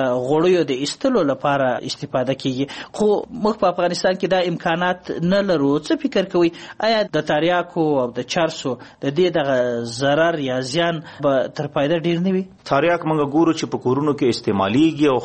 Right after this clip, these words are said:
Speaker 2: خلک یې همداسې ساده خوري. چرس له پاڼو څخه هغه د چرس جوړیږي او خلک استفاده کوي. همدا وجه چې ازرار موږ په خپله ټولنه او جامعه کې وینو چې په میلیونونو خلک یې په م-، مصیبت او په غم باندې اخته کړي دي.
Speaker 1: د تریاکو او د بانګو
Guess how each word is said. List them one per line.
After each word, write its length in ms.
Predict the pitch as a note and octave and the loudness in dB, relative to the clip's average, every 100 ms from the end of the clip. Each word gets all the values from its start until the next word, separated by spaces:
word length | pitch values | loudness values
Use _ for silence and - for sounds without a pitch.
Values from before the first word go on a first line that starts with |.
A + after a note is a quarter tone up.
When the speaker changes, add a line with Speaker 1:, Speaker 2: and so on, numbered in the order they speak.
| - | -2
Speaker 2:
خلک 220 | D#3 D3+ - | -2 -2 -2
یې 40 | C#3 | 0
همداسې 240 | A#2 G#2+ - G#2 | 0 -4 -2 0
ساده 180 | G2+ C#3+ | 0 -2
خوري. 240 | - F2+ D#2 _ _ _ - | -2 -8 -8 _ _ _ -4
چرس 280 | F3+ F#3+ F#3+ - C3 | 0 0 -2 -4 -4
له 60 | B2+ | -2
پاڼو 200 | D#3 D3+ D3 | 0 0 -2
څخه 200 | C#3 C3+ | -2 0
هغه 140 | C3 C3+ | 0 -2
د 80 | A2+ - | -4 -4
چرس 160 | C#3+ A#2 | -4 -2
جوړیږي 340 | D3+ D#3 D3+ | 0 2 2
او 60 | C#3 - | 0 0
خلک 160 | A#2+ G#2 | -4 -4
استفاده 420 | - - F#2+ F2 - | -6 -6 -4 -4 -4
کوي. 220 | F2+ E2 - - - - | -4 -4 -10 -20 -14 -6
همدا 220 | G#2+ B2+ D#3 | -2 2 2
وجه 160 | C#3+ | 2
چې 180 | C3 A#2 A2 | 0 -2 0
ازرار 280 | B2+ C3 | 0 0
موږ 140 | B2 A#2 | -2 -4
په 80 | G#2+ | -4
خپله 200 | B2 A2 | -2 0
ټولنه 180 | A#2 C3 | 0 0
او 60 | A2+ | 0
جامعه 240 | G#2+ G#2 A#2 | 0 0 -2
کې 120 | A#2 | 0
وینو 180 | C3+ D#3 D3+ | 0 0 0
چې 80 | D#3 D3 - - - - B2+ | -2 -2 -8 -20 -20 -6 0
په 40 | A#2 A#2 B2 | 0 0 0
میلیونونو 320 | B2+ E3 F3+ D#3 | 2 2 2 2
خلک 260 | D#3 D3 D3+ | -2 0 2
یې 200 | D3+ D3+ | 2 2
په 60 | A#2 G2+ | -2 -2
م-، 160 | G2+ G2 G2 | -6 -6 -8
مصیبت 480 | G2+ G2+ C3 - C3+ | -6 -2 -2 0 -2
او 20 | B2 | -2
په 100 | F#2 | -2
غم 160 | A#2 A#2 | 0 0
باندې 160 | A2 G2 | 0 -4
اخته 160 | - G2+ | -6 0
کړي 140 | E3+ E3 | 0 2
دي. 80 | D3+ C#3 - - - C#3 | 0 -2 -8 -20 -10 -2
Speaker 1:
د 120 | C#3 C3+ D#3 | 0 2 2
تریاکو 440 | D#3+ F3 F3 D#3+ | 2 0 0 0
او 80 | D3 C#3+ | 0 0
د 100 | C#3 C3+ C3+ | -2 -2 -2
بانګو 420 | D#3 D#3+ C#3 C3+ | 0 0 -2 -2